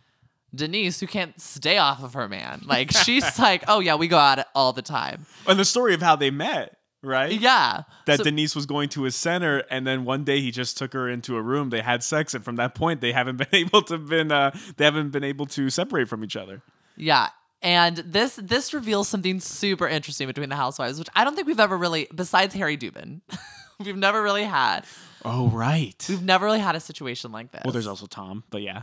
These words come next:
Speaker 1: Well, and Tom.
Speaker 2: New York. Well, actually, I have a point about New York, but we'll, we'll save that.
Speaker 1: Okay. So we find out that Aaron, who's dating, who's been dating, uh, Denise
Speaker 2: Denise.
Speaker 1: Richards, um,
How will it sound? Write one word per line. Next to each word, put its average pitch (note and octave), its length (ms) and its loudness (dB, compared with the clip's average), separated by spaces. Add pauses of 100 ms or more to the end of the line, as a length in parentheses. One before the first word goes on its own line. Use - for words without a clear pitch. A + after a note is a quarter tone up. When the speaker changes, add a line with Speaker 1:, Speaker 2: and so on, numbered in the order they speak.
(120)
Speaker 1:
Well, F3 160 -2 (100)
and G3 220 4
Tom. C#3+ 560 2
Speaker 2:
New G#3+ 100 10
York. F#3 300 8
Well, G3 160 -2
actually, F3+ 260 4
I E3+ 40 6
have F#3+ 100 2
a G#3 40 -2
point F#3+ 220 -2
about G3 160 2
New F#3+ 80 -2
York, G3+ 320 0
but D3+ 80 -4
we'll, B2+ 220 -2
we'll B2 100 -4
save G2 220 -8
that. - 180 -16 (300)
Speaker 1:
Okay. D3+ 320 2 (340)
So E3+ 640 6 (420)
we G#3 140 -2
find C4+ 280 2
out C3+ 420 2
that C3+ 420 4 (260)
Aaron, D#3 760 0
who's E3 240 -6
dating, E3 520 -4
who's E3+ 320 -8
been F3 140 -8
dating, D3+ 380 -4
uh, A#2 580 0 (340)
Denise C#3+ 280 -2
Speaker 2:
Denise. G3 80 -2 (200)
Speaker 1:
Richards, A2+ 460 -12 (540)
um, G#2+ 460 -2